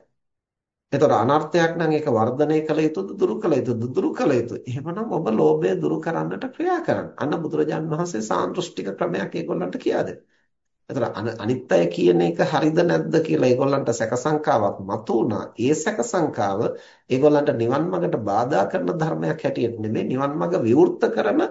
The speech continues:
විමසිලිමත් බවක් හැටියට. එතකොට මේ විමසිලිමත් බවක් තියෙන කෙනාට බුදුරජාණන් වහන්සේ සාන්දෘෂ්ටික ක්‍රමය පැහැදිලි කරනවා. සාන්දෘෂ්ටිකව දකින්න බැරි තැනදී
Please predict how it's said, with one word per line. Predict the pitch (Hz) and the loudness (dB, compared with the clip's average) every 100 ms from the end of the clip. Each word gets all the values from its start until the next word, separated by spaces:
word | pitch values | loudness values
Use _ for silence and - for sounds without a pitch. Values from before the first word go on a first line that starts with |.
| - _ | -6 _
විමසිලිමත් | - 156 190 - - - 110 - | -2 0 0 0 0 2 0 2
බවක් | 170 170 - | 2 4 2
හැටියට. | - 110 92 | -2 -6 -6
එතකොට | 90 160 | -2 0
මේ | 131 117 | 2 2
විමසිලිමත් | 107 143 175 196 - 214 | 2 0 0 0 -2 -2
බවක් | 135 131 - - | 0 2 0 -2
තියෙන | - 156 151 180 | 0 2 2 0
කෙනාට | 220 117 107 104 | 0 0 -2 -4
බුදුරජාණන් | 190 180 170 165 151 | -4 -2 -2 -2 -2
වහන්සේ | 143 147 - - | -2 -4 -4 -2
සාන්දෘෂ්ටික | 202 190 185 190 - 180 | 0 0 -2 -6 -4 -8
ක්‍රමය | - 170 165 | -4 -4 -2
පැහැදිලි | - 202 330 269 | -4 -4 -4 -4
කරනවා. | 311 180 - - _ _ _ _ _ _ _ _ _ _ _ _ _ _ - | -4 -4 -6 -12 _ _ _ _ _ _ _ _ _ _ _ _ _ _ -12
සාන්දෘෂ්ටිකව | 120 127 151 185 196 - 214 170 | -2 2 2 0 -4 -4 0 2
දකින්න | 127 110 131 147 175 131 | 4 0 0 -2 0 0
බැරි | 95 110 269 | 0 2 2
තැනදී | - 226 175 240 320 | 4 2 2 2 0